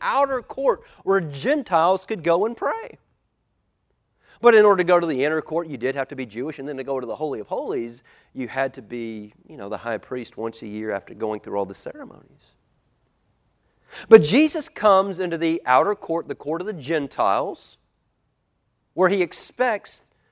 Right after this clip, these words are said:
Gentiles to be crying out to his Father in prayer. And what he sees is what he's seen before.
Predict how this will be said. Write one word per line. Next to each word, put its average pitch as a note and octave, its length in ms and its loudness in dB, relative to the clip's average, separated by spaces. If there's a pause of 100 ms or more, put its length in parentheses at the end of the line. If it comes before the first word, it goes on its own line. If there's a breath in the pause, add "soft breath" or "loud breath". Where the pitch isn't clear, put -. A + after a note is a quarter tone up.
(440)
Gentiles D3 1120 -4 (640)
to - 100 -18
be C4 140 -10
crying F#3 640 -4
out D#3 360 -16
to B2+ 120 -14
his A#2+ 200 -14
Father D3+ 840 -4
in B2 180 -20
prayer. - 640 -20 (1400)
And D#3+ 200 0
what D#3 120 6
he D#3 120 -4
sees G#3 500 -4
is A#3 160 -6
what A#3+ 160 0
he's D#3 180 -4
seen D3+ 300 -2
before. E3 540 0